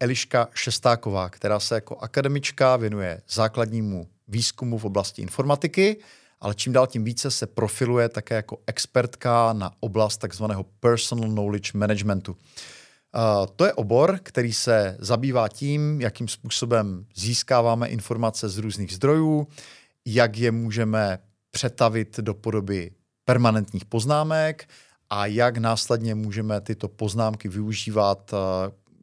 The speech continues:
k vytvoření nějakých výstupů. Eh, to znamená, eh,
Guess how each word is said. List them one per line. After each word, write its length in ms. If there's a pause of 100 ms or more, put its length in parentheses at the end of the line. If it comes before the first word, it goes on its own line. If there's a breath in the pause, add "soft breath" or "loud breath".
(160)
k 60
vytvoření 560
nějakých 480
výstupů. 540
Eh, 760
to 100
znamená, 640 (440)
eh, 40